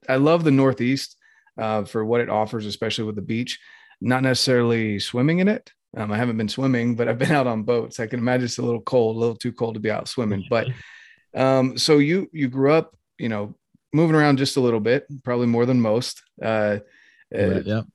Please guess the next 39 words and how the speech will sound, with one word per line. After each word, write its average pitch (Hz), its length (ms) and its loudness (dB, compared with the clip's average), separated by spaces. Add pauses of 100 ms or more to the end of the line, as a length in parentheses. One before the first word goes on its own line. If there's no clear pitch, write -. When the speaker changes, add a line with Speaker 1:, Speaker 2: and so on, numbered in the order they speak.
(120)
Speaker 1:
yeah, 123 360 0
<laughs> - 800 2
at 139 300 2
least 143 220 2
miles 127 460 2
wise, 110 420 -2
more 117 220 -4
than 110 140 -4
most. 107 340 -6 (460)
Um, 120 560 2 (460)
so 147 280 6
what 147 400 0
got 190 280 -2
you 165 120 -2
into 147 440 -2
just 143 240 -4
kinda 123 460 0 (840)
heading 123 240 0
down 120 180 0
the 110 80 -2
rabbit 110 280 -2
hole 107 260 -2
of, 87 180 -10
of 104 120 -8
fitness? 101 640 -8 (420)
Um, 104 520 -2
did 110 160 -4
you 110 120 -4
grow 110 260 2
up 120 140 0
playing 113 260 -4
sports? 165 580 0
Was 107 120 -8
that 113 160 -4
something 110 280 -4
you 104 120 0
incorporated 104 580 -4
later? 123 460 0 (340)
Uh, 98 380 0